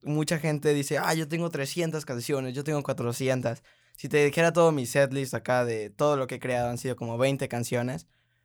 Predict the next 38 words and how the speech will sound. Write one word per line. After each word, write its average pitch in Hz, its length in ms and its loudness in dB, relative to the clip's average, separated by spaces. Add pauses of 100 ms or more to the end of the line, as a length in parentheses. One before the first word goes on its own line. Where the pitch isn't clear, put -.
Pero 143 180 2
es 139 140 2
que 139 260 4
yo 135 160 4
sí, 127 320 -2
cuando 123 260 0
me 120 80 0
sale 175 180 2
una 165 120 2
canción, 147 480 0
es 139 100 -6
que 147 120 -4
me 127 80 -4
sale 147 180 0
una 143 160 -2
canción 139 580 -4 (420)
y 120 100 -6
que 135 100 2
en 131 80 2
verdad 135 260 6
le 143 120 2
doy 139 240 4
fe 151 500 -2 (320)
y 120 140 -6
le 117 260 -2
doy 127 160 -2
continuidad, 117 560 -6
¿no? 117 140 -8
Entonces, 127 360 -6
como 123 300 -4
que 113 220 -10 (500)
cuando 160 300 4
compongo, 180 640 4 (320)
no 156 260 4
está 151 360 4
la 147 120 4
necesidad 127 640 -2
de 117 880 -4